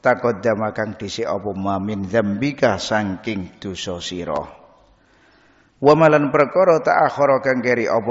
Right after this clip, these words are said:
"ma," qala, ngendika sapa isi mau Kanjeng Nabi, "Ya Jibril, hadza li," Utawi iki di sepurane dosa iku keduwe ingsun, famali ayali, mongko utahe apa iku keduwe pira-pira keluarga ingsun.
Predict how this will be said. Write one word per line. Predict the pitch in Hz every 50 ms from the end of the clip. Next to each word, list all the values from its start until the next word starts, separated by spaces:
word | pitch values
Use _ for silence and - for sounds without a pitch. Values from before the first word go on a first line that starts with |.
| 117 113
"ma," | 110 113 110 104 101 87
qala, | - 120 117 117 110 107
ngendika | 104 110 101 98 113 101 - 110 107 101
sapa | - - 104 98 - 110
isi | 104 98 - - 113
mau | 104 104 101 98 -
Kanjeng | - 104 95 95 101 95
Nabi, | 101 101 95 90 101 98 98 98
"Ya | 95 90
Jibril, | 92 98 92 85 101 101 98 92 92 90 85 92 101 -
hadza | - - 98 120 120 117 110 101 92 104 107 104 98
li," | 107 123 143 151 139 113 95 101 - - - - _ _ _ _ _ _ _ _ _ _ _ _ _ -
Utawi | - 139 139 117 147 143 143 151 143
iki | - 160 - - 180 175 -
di | 147
sepurane | 143 - - 143 113 139 139 135 135 131 131 127 123
dosa | - 127 120 110 - 131 123 117
iku | 104 117 113
keduwe | - 117 107 - 110 107 113 -
ingsun, | 127 131 139 120 - - 123 110 104 95
famali | - 110 101 104 104 104 101 101 104 95
ayali, | - - 113 113 120 123 131 135 139 135 135 135 131 123 113 113
mongko | 113 113 110 104 107 110 113 110
utahe | 110 - 110 107
apa | 110 - - 107 95 - 107 107
iku | 104 - 107 107
keduwe | 101 95 - - 98 98
pira-pira | 92 104 101 101 95 90 - 101 95 90
keluarga | - - 101 95 95 92 92 - 95 92 95
ingsun. | 107 95 92 - - 98 90 87 90